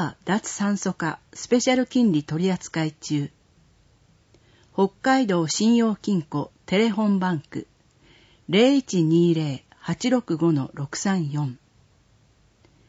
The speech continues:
以上、二十二件でした。これで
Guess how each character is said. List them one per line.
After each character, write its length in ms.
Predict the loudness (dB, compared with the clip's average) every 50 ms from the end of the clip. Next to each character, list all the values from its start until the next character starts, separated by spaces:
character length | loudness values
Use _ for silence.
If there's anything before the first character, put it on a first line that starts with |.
| _ _ _ _ _ _ _ _ _ _ 4
以 140 | 4 6
上、 340 | 6 6 4 4 4 0 0 2
二 180 | 6 6 6 6
十 220 | 6 4 2 2
二 160 | 2 2 2
件 260 | 2 2 0 2 0
で 100 | 0 -4
し 100 | -6 -10
た。 220 | -10 -12 -14 -14 -16 _ _ _ _ _ _ _ _ _ _ _ _ _ _ _ _ _ _ _ _ _ _ _ _ _ _ _
こ 140 | 0 2 2
れ 160 | 4 4 4
で 260 | 2 0 0 -2 -6